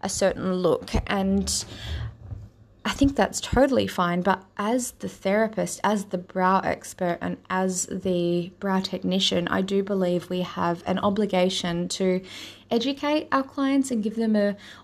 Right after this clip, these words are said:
alternative perspective and really look at their brows, look at their face, look at their entire structure and their lifestyle and just everything, and give them our best recommendations based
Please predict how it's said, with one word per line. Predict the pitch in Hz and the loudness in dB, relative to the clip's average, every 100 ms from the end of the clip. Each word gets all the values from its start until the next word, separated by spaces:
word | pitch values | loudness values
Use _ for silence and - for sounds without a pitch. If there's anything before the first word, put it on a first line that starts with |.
| - | -4
alternative | 214 - 196 190 190 180 185 | -2 0 2 4 4 2 -2
perspective | - 185 - 190 - 185 175 | -10 -8 -6 -8 -4 -2 0
and | - 202 | 0 0
really | 208 226 240 | 0 2 2
look | 202 185 196 | 2 -2 -4
at | 214 - | -4 -2
their | 196 | -2
brows, | 190 175 170 175 170 | 0 0 0 -2 -4
look | 190 | -8
at | - | -6
their | - 165 | -4 -6
face, | - 202 233 233 - 196 | -4 0 2 0 -4 -6
look | 190 | -6
at | 190 - | -6 -2
their | 180 175 | -2 0
entire | 190 185 - - 247 269 233 - | -2 -2 -6 -2 2 4 4 0
structure | - - 190 190 - 180 277 - - - - - | -4 -2 -2 -2 -2 0 0 -4 -16 -16 -16 -2
and | 202 196 | 2 6
their | 185 | 4
lifestyle | 185 190 220 - - 180 170 170 170 | 4 2 2 -2 -2 0 2 0 -2
and | 165 180 | -4 -4
just | 302 302 - _ - | -4 -6 -16 _ -2
everything, | 220 226 185 180 170 175 - | 0 0 0 0 -2 -2 2
and | 190 190 | 2 2
give | 214 220 | 0 -2
them | 247 240 - - _ _ | 2 2 2 -4 _ _
our | - 185 185 185 185 - - - - _ _ | 0 2 4 2 0 -12 -20 -20 -20 _ _
best | 190 190 - - | -2 0 -8 -10
recommendations | 190 180 - 190 175 170 170 - 185 - | -6 -6 -2 -2 -2 -4 -4 -2 -4 -2
based | - 160 170 - | -2 -2 -2 -4